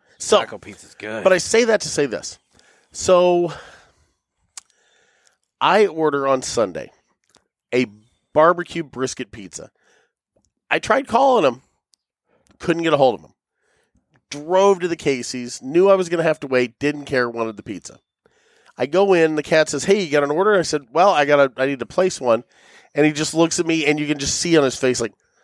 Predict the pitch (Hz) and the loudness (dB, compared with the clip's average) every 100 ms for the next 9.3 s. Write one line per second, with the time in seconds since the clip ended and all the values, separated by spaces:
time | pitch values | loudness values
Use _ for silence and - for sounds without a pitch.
0 | _ _ - - - - - - _ _ | _ _ -18 -16 -10 -12 -12 -20 _ _
1 | - 117 104 95 - _ _ _ _ - | -8 -2 0 -2 -4 _ _ _ _ 0
2 | 160 165 160 143 _ 147 160 196 185 175 | 4 4 2 -4 _ -20 -2 2 4 4
3 | 196 202 202 190 190 - 143 139 135 127 | 0 0 2 2 0 -4 0 2 2 2
4 | 131 151 156 156 156 151 156 - 110 107 | 0 2 2 2 0 0 -2 -6 -4 -4
5 | 107 101 98 98 87 - _ _ _ _ | -4 -8 -6 -6 -6 -8 _ _ _ _
6 | - - 175 170 156 156 143 120 - 156 | -12 2 4 4 2 0 -4 _ -6 0
7 | 143 - 156 143 127 113 110 107 107 - | 0 0 -2 -4 -6 2 4 4 0 -10
8 | 117 110 _ - 127 113 104 101 101 120 | -20 -20 _ -8 -6 -4 -2 -4 -4 -6
9 | 107 101 - | -4 -6 -8